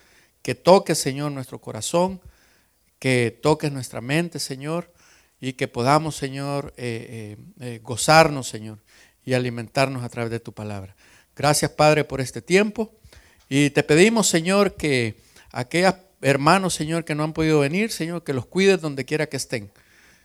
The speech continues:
Que les proveas, Señor, y los prosperes también. Gracias por todo, Padre, en el nombre de tu Jesucristo. Amén.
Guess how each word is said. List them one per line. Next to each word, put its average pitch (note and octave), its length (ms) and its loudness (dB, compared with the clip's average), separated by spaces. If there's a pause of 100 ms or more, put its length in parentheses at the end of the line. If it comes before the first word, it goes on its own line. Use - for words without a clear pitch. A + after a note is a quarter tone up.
(180)
Que B2 400 2
les B2 160 -4
proveas, D#3 580 4
Señor, C#3+ 380 -4
y B2+ 60 -6
los A#2 140 -8
prosperes C#3 600 -2
también. A2+ 340 -10 (560)
Gracias C#3 360 0
por B2 160 -10
todo, F3 360 4
Padre, F#3+ 300 2
en C3+ 80 -6
el B2+ 80 -8
nombre D3 240 -4
de C3+ 40 -2
tu C#3 120 -8
Jesucristo. F3+ 640 -6 (420)
Amén. B2+ 400 0